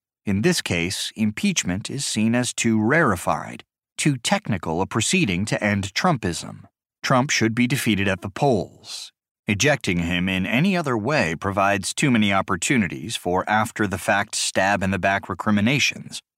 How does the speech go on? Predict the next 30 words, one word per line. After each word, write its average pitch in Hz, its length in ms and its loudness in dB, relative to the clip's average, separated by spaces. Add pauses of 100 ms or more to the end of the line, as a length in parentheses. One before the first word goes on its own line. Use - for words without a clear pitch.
(160)
and 135 240 0
will 180 180 2
only 165 300 4
further 139 440 0
convince 135 500 0
his 143 180 0
base 107 400 0
that 98 220 0
the 110 100 2
deep 113 380 -2
state 110 520 -2
conspired 98 640 0
against 113 380 0
him. - 260 -14 (360)
Indeed, 98 600 0
given 98 240 0
the 98 80 0
Congressional 101 640 2
Republican 92 560 0
Party's 95 380 0
cult-like 101 580 -2
adherence 92 600 -2
to - 120 -6
Trump, 110 380 0 (340)
beginning 123 380 2
a 101 40 4
process 113 720 0
in 92 100 -2
the 85 220 -2
House - 420 -2